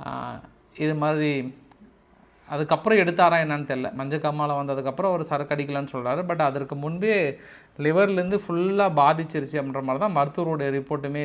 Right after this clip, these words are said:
தெரியுது. So, நம்ம என்ன புரிஞ்சுக்கலாம், அவருடைய மறைவுல நம்ம என்ன பேசிக்கா புரிஞ்சுக்கலாம்னா, அஹ், நார்மலாவே லிமிட்டா குடிச்சாங்கன்னா பிரச்சனை இல்ல. But வரம்பு மீறி, எல்லை மீறி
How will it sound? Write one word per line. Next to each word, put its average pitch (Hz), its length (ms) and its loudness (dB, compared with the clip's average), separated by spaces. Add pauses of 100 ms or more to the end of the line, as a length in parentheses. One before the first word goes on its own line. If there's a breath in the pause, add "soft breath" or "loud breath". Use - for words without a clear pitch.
தெரியுது. 131 460 -2
So, 123 200 -12
நம்ம 123 200 -6
என்ன 156 180 0 (340)
புரிஞ்சுக்கலாம், 147 720 -4
அவருடைய 143 340 -4 (640 loud breath)
மறைவுல 165 360 2
நம்ம 170 280 0
என்ன 175 260 0
பேசிக்கா 160 480 -4
புரிஞ்சுக்கலாம்னா, 143 760 -4 (1200 loud breath)
அஹ், - 260 -12
நார்மலாவே 175 720 2 (460)
லிமிட்டா 196 480 2
குடிச்சாங்கன்னா 170 580 0
பிரச்சனை 143 420 -4
இல்ல. 127 300 -2 (160)
But 135 120 -4 (140)
வரம்பு 151 400 0
மீறி, 165 380 -4
எல்லை 151 340 0
மீறி 156 320 -4